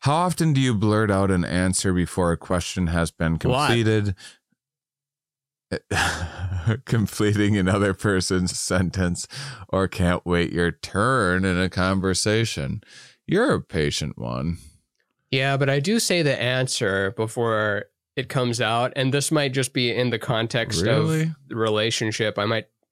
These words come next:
Speaker 2: I'm trying to do it less, not because she says I should do it less, but I'm just catching myself.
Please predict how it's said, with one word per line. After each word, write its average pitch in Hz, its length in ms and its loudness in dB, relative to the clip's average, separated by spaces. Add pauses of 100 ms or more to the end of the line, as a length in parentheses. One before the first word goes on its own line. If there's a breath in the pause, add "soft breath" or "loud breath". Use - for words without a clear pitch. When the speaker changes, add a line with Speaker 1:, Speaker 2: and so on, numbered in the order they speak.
Speaker 2:
I'm 117 180 -2
trying 107 260 -2
to 104 80 -2
do 110 200 0
it 101 160 -2
less, 104 540 -4 (460)
not 120 240 -2
because 113 360 -2
she 117 240 -2
says 101 300 0
I 110 80 0
should 104 180 -4
do 104 120 0
it 98 60 0
less, 98 300 -2
but 107 140 -2
I'm 104 120 0
just 113 200 -2
catching 117 320 -2
myself. 104 580 -2